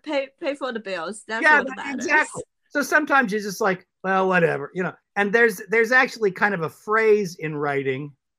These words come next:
Speaker 2: uh, w-, which is a little bit sarcastic, but it's, it's true,
Speaker 1: Mm-hmm.
Speaker 2: which is they don't want it good. They want it Thursday.
Speaker 1: What do you mean?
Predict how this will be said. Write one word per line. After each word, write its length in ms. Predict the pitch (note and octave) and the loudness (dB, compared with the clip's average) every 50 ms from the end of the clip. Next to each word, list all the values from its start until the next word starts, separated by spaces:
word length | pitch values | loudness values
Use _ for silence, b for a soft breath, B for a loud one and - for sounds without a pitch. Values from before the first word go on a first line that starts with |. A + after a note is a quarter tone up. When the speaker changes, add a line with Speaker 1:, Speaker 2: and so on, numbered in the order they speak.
| _ _ - | _ _ -8
Speaker 2:
uh, 300 | C#3+ C#3 C3 C3 C3 C#3 | -6 -6 -6 -6 -8 -8
w-, 260 | - C#3+ C#3 D#3+ E3+ - | -10 -10 -12 -12 -12 -12
which 520 | C3+ C3+ D#3 D3 D3 - - - - _ _ _ _ - | -8 -4 -4 -4 -4 -4 -8 -20 -20 _ _ _ _ -4
is 220 | C#3+ D3 C#3 - - | -4 -4 -4 -6 -8
a 80 | D#3 D#3 | -6 -4
little 220 | E3 F3 F3+ E3+ | -4 -4 -4 -4
bit 160 | D#3 E3+ E3 | -4 -6 -6
sarcastic, 760 | - - D#3+ C#3+ C3+ - D3+ C3+ C3+ C3 - - F#3+ F#3+ - - | -6 -6 -6 -6 -6 -6 -6 -6 -6 -6 -6 -8 -8 -8 -8 -6
but 100 | D3+ C3+ | -4 -4
it's, 240 | C#3 B2+ - - - _ _ - | -4 -6 -8 -14 -20 _ _ -8
it's 300 | C3+ C3 - - - _ _ _ _ | -8 -8 -8 -12 -20 _ _ _ _
true, 300 | - G#3 F3+ D3+ - - | -4 0 2 2 2 2
Speaker 1:
Mm-hmm. 100 | - A3 - _ _ _ _ _ _ _ _ - | 0 -4 -10 _ _ _ _ _ _ _ _ -10
Speaker 2:
which 280 | C#3 D#3 E3+ E3 - | -8 -6 -6 -4 -2
is 260 | E3+ D#3 D3+ C#3 - _ _ _ _ _ _ _ _ - | 0 0 0 -2 -4 _ _ _ _ _ _ _ _ -2
they 180 | - F#3+ A3 B3+ | 2 4 6 6
don't 200 | C4+ B3+ A3+ G#3 | 6 4 2 2
want 160 | G3 F#3+ F3+ | 0 -2 -2
it 220 | - - C#3 B2+ | -4 -6 -10 -8
good. 560 | A#2 D#3 E3+ E3+ D#3 C#3+ C3+ C3 C3+ D#3 D3 - _ _ _ _ | -4 -2 2 2 2 2 0 -2 -6 -10 -14 -16 _ _ _ _
They 120 | - F#3+ G#3+ | -2 -2 0
want 180 | A3 G3+ F#3 | 0 0 -2
it 140 | D3+ - _ _ - | -4 -8 _ _ -6
Thursday. 640 | E3+ D#3 D3+ E3 D3+ B2 - - A2 - - - _ _ _ _ _ _ _ _ _ _ - | -4 -4 -4 -4 -6 -8 -12 -14 -14 -14 -16 -20 _ _ _ _ _ _ _ _ _ _ -2
Speaker 1:
What 140 | A#3 B3 A3+ | -2 0 0
do 80 | A#3+ | 0
you 80 | A3 G#3 | -2 -4
mean? 260 | G3 F3 D3 E3 - | -4 -8 -10 -12 -14